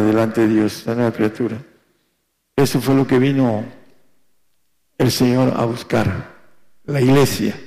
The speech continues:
Se entregó por ella porque es el cuerpo de guerreros, el cuerpo que el Señor está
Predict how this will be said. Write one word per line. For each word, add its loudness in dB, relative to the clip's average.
Se -2
entregó 2
por 0
ella 4
porque 2
es -4
el -4
cuerpo -4
de 2
guerreros, 4
el 0
cuerpo -2
que 0
el 2
Señor -2
está -4